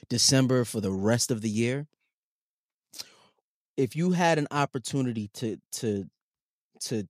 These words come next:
solve something, to do something right now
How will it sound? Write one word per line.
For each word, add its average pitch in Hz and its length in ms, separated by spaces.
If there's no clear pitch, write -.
solve 175 480
something, 113 320
to 104 80
do 147 300
something 95 600
right 131 280
now 139 480